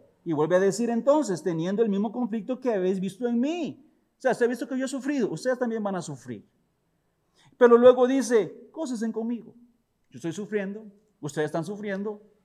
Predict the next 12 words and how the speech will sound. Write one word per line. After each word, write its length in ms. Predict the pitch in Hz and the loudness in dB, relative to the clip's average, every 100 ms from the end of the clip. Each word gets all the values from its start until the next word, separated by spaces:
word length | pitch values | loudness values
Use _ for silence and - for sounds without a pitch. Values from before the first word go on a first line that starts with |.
| _ _ _ - | _ _ _ -8
gocémonos 720 | 156 143 131 139 143 139 - _ _ _ | -6 -4 -6 -6 -8 -10 -18 _ _ _
juntos." 540 | 254 285 156 - _ _ _ _ _ _ _ _ _ - | -10 -10 -12 -20 _ _ _ _ _ _ _ _ _ -6
Hermano, 240 | 185 247 | -2 0
¿usted 140 | 240 | -2
está 120 | 277 262 | -4 -4
sufriendo 560 | 262 240 254 247 247 - _ _ _ _ _ _ _ _ _ _ _ _ _ _ | -6 -8 -8 -8 -10 -16 _ _ _ _ _ _ _ _ _ _ _ _ _ _
por 160 | 160 | -10
Cristo? 460 | 147 214 214 - 233 _ _ _ _ _ _ _ _ _ _ _ _ _ _ _ _ _ _ _ _ | -8 -10 -12 -18 -20 _ _ _ _ _ _ _ _ _ _ _ _ _ _ _ _ _ _ _ _
Puede 160 | 160 | -4
ser 160 | 180 196 | -4 -4
que 100 | 214 | -6
sí. 240 | 202 214 | -8 -14